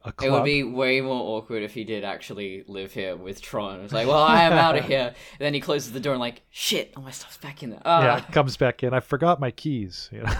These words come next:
Speaker 1: <laughs> I need, I need, I need the keys to my light cycle, but now I'm super leaving.
Speaker 2: <laughs>
Speaker 1: But, uh, and we cut to the out exterior of a club called zero zero one zero zero one, which I was hoping was an Easter egg, but apparently it only means nine.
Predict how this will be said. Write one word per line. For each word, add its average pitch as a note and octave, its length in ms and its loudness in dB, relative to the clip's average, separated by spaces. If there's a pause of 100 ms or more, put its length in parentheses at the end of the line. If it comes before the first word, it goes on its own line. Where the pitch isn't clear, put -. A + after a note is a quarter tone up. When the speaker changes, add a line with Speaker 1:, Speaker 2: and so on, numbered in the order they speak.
(480)
Speaker 1:
<laughs> - 520 -20
I G2+ 60 -16
need, B2 200 -6
I A2+ 100 -8
need, B2+ 120 -12 (120)
I A#2 60 -10
need C3+ 160 -6
the A#2+ 80 -4
keys C3+ 260 -2
to - 80 -12
my A2 80 -4
light G#2+ 200 -4
cycle, G#2+ 280 -12
but A#2 140 -6
now C3+ 160 0
I'm G#2+ 120 -8 (120)
super C#3+ 320 -6
leaving. G2 300 -10 (640)
Speaker 2:
<laughs> - 80 -8 (1300)
Speaker 1:
But, G#2 160 -6
uh, G2+ 340 -8 (100)
and G#2+ 100 -10
we G#2+ 80 -8
cut B2 260 -4
to A2 460 -4
the A2+ 160 -4
out B2+ 300 -2
exterior C#3+ 580 -2
of G#2 80 -6
a G2+ 60 -10
club C3+ 500 -6
called G2 380 -8
zero A#2 240 -4
zero G#2+ 300 -4
one G#2+ 300 -6
zero G2+ 300 -6
zero F#2+ 260 -8
one, G2 520 -8
which - 440 -14 (680)
I B2+ 80 2
was B2+ 160 2
hoping D3 260 4
was A#2+ 160 0
an A2+ 80 -6
Easter G#2+ 300 -4
egg, G2+ 160 -4
but G#2 100 -4
apparently G#2 380 -6
it G2+ 80 -6
only G2 180 -6
means F#2+ 460 -10
nine. F#2+ 500 -10